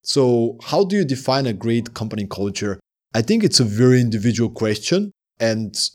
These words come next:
a great company culture should be aligned with the core of what this organization stands for. The other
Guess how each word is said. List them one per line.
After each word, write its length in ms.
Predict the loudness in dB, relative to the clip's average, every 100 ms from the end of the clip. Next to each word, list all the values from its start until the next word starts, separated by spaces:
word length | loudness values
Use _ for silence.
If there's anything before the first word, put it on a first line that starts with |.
| -10
a 60 | -4
great 300 | 0 0 0
company 360 | -6 -2 -4
culture 580 | -4 -2 -2 0 -2 -2
should 440 | -4 -2 -2 -2 -2
be 280 | -2 -2 -4
aligned 540 | -4 0 0 0 -4
with 340 | -4 -6 -6 -6
the 140 | -6
core 480 | -6 -12 0 4 4
of 220 | 2 -4
what 340 | -2 -2 -2 -4
this 200 | 0 0
organization 680 | 0 -2 -4 -2 -4 -4 -6
stands 360 | -6 -4 -6 -6
for. 320 | -8 -10 -10 _ _ _ -6
The 180 | 2
other 420 | 4 6 4 2